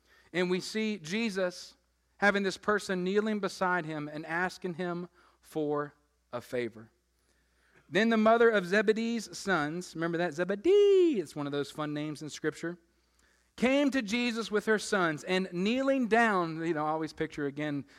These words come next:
the accent, "Lord Jesus, can I kneel beside you and ask you a question?"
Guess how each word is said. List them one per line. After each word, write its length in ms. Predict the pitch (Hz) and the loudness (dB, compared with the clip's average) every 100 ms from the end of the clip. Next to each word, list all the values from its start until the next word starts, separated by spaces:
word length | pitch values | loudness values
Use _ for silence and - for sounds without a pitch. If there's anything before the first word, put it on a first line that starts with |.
| _ | _
the 100 | 127 | -6
accent, 600 | 139 143 131 131 190 240 262 | -4 -6 -8 -8 -8 -8 -4
"Lord 320 | 294 359 311 | -2 -2 0
Jesus, 440 | 294 359 339 330 | 4 4 4 -2
can 160 | - 311 | -6 -6
I 100 | 320 | -4
kneel 280 | 320 349 359 | 0 0 2
beside 580 | 370 - 330 349 339 | 0 -2 0 0 0
you 120 | 320 320 | -2 -4
and 80 | |
ask 280 | 320 339 - | -2 -4 -6
you 120 | 330 | -10
a 40 | 320 | -8
question?" 540 | 311 330 330 277 226 | -6 -8 -8 -12 -16